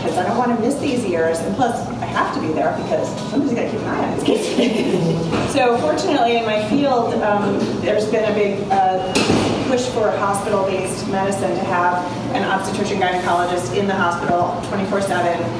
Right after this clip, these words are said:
in case emergencies happen. So I was able to find one of those jobs and work shift work. So I work twelve to twenty-four hour shifts, and then I'm able to be home a good portion of the time with my kids who are now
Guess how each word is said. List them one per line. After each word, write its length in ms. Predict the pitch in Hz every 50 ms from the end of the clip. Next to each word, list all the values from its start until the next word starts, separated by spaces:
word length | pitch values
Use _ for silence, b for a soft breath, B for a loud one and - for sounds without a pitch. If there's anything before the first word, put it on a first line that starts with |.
| - - - 190
in 80 | 185 -
case 200 | 202 185 - -
emergencies 520 | 196 190 185 190 190 190 185 202 196 -
happen. 400 | - 175 170 160 160 165 160 165
So 80 | - -
I 160 | - 170 175
was 100 | 180 185
able 180 | 190 185 185 180
to 80 | - 185 -
find 240 | 190 185 185 190
one 100 | 196 190
of 80 | 190 185
those 200 | 180 180 180 180
jobs 360 | - 269 262 240 233 - 214 214 - -
and 340 | - 185 185 185 185 180 180
work 220 | 196 190 196 185 - - - - - - -
shift 340 | - - 277 254 - -
work. 300 | - 185 175 175 180 -
So 160 | - - - 185
I 80 | 185 175
work 200 | 180 185 180 185
twelve 260 | 208 196 190 - -
to 80 | 202 -
twenty-four 300 | 220 196 185 - - 185
hour 240 | 180 175 175 175 175
shifts, 380 | - - 143 143 - - - - B B B B B -
and 140 | 196 202 202
then 100 | 190 190
I'm 140 | 190 185 185
able 220 | 180 185 180 180
to 60 | 175
be 120 | 175 175 175
home 440 | - 196 185 180 175 170 170 - - - - - - - - - -
a 100 | - -
good 160 | 170 180 -
portion 320 | - 175 170 170 - 185 -
of 80 | 170
the 60 | 165 165
time 200 | 170 - - - - - - - - -
with 140 | - -
my 100 | 170 170 170 -
kids 240 | - 160 156 -
who 100 | - -
are 60 | 165 160
now 180 | 160 151 151